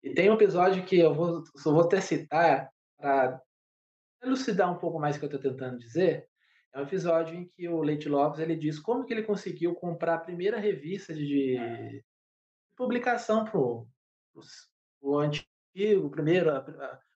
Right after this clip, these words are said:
o protótipo do Centro Brasileiro de Pesquisas Físicas. É, as revistas consagradas, como Nature e tudo mais, o representante lá do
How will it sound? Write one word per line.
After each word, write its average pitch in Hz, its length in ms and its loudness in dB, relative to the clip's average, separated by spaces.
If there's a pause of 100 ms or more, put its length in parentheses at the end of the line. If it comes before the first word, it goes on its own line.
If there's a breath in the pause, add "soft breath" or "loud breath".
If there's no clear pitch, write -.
o 180 220 -2 (100)
protótipo 196 640 -2
do 165 100 -2
Centro 151 300 -2
Brasileiro 127 460 2
de 113 400 -12 (160)
Pesquisas 117 460 -12
Físicas. - 300 -14 (580 loud breath)
É, 113 760 4
as 123 160 0
revistas 147 400 0
consagradas, 143 760 -2
como 123 220 -10
Nature 139 540 -2
e 117 60 -18
tudo 117 200 -12
mais, 170 340 -4 (460)
o 180 720 0
representante 135 580 -4
lá 135 100 2
do 117 320 -6